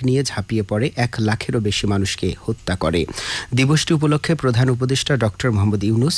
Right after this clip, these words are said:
বাণী দিয়েছেন। বাণীতে তিনি বলেন, "উনিশশো একাত্তর সালের এই দিনে পাকিস্তানি হানাদার বাহিনী ঢাকা সহ সারা দেশে বিশ্বের বর্বরতম হত্যাযজ্ঞ চালিয়েছিল।" প্রধান উপদেষ্টা দুঃখ ভারাক্রান্ত হৃদয়ে এই কাল রাতের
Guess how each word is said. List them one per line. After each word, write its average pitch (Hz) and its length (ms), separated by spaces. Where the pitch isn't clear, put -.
বাণী 104 320
দিয়েছেন। 85 520
বাণীতে 135 380
তিনি 165 220
বলেন, 135 440
"উনিশশো 139 340
একাত্তর 135 380
সালের 135 340
এই 123 180
দিনে 120 240
পাকিস্তানি 123 560
হানাদার 107 480
বাহিনী 107 340
ঢাকা 101 320
সহ 95 360
সারা 131 280
দেশে 131 300
বিশ্বের 120 420
বর্বরতম 131 680
হত্যাযজ্ঞ 104 800
চালিয়েছিল।" 95 680
প্রধান 139 340
উপদেষ্টা 147 480
দুঃখ 131 360
ভারাক্রান্ত 123 640
হৃদয়ে 120 500
এই 120 160
কাল 110 280
রাতের 113 320